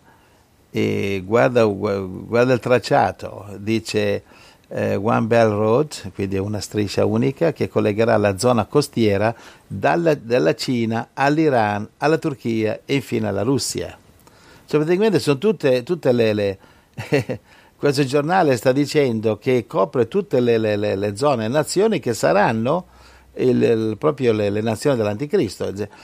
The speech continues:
Ezechiele trentotto dice che eh, Gog, l'anticristo, guiderà Magog, la Russia, guiderà la Persia,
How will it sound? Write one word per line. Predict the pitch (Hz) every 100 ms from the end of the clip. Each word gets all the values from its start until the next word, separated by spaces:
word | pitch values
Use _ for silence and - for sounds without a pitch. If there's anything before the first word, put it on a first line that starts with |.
| -
Ezechiele | - 113 131 127 170 147
trentotto | 143 143 131 202 151 127
dice | 147 160 135 113
che | 151 151 120 - - - _ -
eh, | 120 117 110 101
Gog, | 131 156 139 113
l'anticristo, | 120 120 120 147 151 165 180 -
guiderà | 160 139 139 143 123 110
Magog, | 127 123 139 165 156
la | 147
Russia, | 147 190 - - 101
guiderà | 101 123 135 156 156
la | 139
Persia, | - 180 - - 107